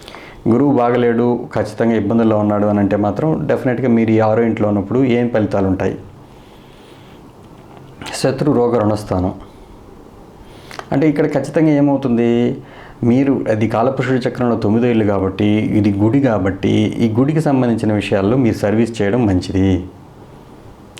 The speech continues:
సేవాభావం అనేది ఆరో భావానికి సంబంధించింది. గుడిలో సేవ చేయడం, ఆ సేవ అనేది కొంతమంది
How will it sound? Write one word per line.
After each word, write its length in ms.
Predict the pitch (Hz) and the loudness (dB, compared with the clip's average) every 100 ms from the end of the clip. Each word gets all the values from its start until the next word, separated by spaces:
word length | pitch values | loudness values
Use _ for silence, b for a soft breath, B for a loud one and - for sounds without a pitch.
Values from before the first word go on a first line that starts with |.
| - - | -20 -8
సేవాభావం 720 | - 127 139 139 110 117 113 | -2 2 2 2 2 0 2
అనేది 240 | 110 107 | 2 2
ఆరో 300 | 127 104 117 | 2 2 2
భావానికి 400 | 110 101 98 95 | 0 0 -2 -2
సంబంధించింది. 840 | 95 90 92 87 - 87 92 92 90 - B B B B 107 | -2 0 0 -2 -4 -2 0 0 -2 -8 B B B B 0
గుడిలో 340 | 117 143 156 | 2 2 2
సేవ 240 | 147 110 | 2 2
చేయడం, 520 | 113 101 98 95 101 101 - - - - - B B B B B - | 2 2 0 2 -2 -4 -12 -20 -20 -20 -20 B B B B B -4
ఆ 520 | 104 113 120 117 117 120 | 0 2 2 2 0 0
సేవ 220 | 120 131 | 0 2
అనేది 640 | 139 127 120 123 117 117 | 2 0 0 2 2 2
కొంతమంది 460 | 117 117 110 120 123 | 0 -2 0 0 0